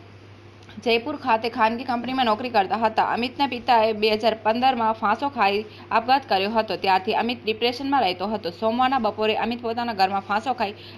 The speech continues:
જીવન ટૂંકાવી દીધો હતો. ચોથા બનાવમાં અમરેલી છ-, અ, છાપરા બાટા રોડ પર ગાંધારી આશ્રમ ખાતે રહેતા ભાનસિંહ ઉર્ફે ભગત છ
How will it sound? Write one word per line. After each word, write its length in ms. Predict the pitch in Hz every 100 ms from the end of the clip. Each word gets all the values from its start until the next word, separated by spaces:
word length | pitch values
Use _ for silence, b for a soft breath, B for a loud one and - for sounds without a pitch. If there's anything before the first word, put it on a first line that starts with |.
| -
જીવન 240 | 233 262
ટૂંકાવી 380 | 240 220 220 226
દીધો 260 | 220 180 196
હતો. 260 | 214 160 - B B -
ચોથા 240 | 226 254
બનાવમાં 480 | 254 247 247 247 240
અમરેલી 360 | 214 220 240 247
છ-, 200 | - - - 196
અ, 200 | 196 196
છાપરા 400 | 214 208 240 254
બાટા 360 | 220 226 262
રોડ 260 | 208 208 208 -
પર 240 | 233 202 -
ગાંધારી 400 | 196 202 233 277
આશ્રમ 300 | 240 240 240
ખાતે 300 | 240 226 220
રહેતા 360 | 185 202 202 196 B B B 214
ભાનસિંહ 500 | 214 262 269 285 262
ઉર્ફે 340 | 233 240 214
ભગત 380 | 208 202 196 254 - - - 190 262 277 - - - - - - - -
છ 20 | -